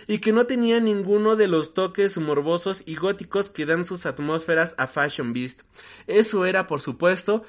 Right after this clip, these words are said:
antes de que el atentado contra Gianni Versace subraya la violencia y la obsesión que as-, acechaban en los márgenes de la industria.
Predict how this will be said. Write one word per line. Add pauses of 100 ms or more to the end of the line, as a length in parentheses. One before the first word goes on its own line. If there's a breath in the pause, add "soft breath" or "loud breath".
(160 loud breath)
antes
de
que
el
atentado
contra
Gianni
Versace (240 loud breath)
subraya
la
violencia
y
la
obsesión
que
as-,
acechaban
en
los
márgenes
de
la
industria.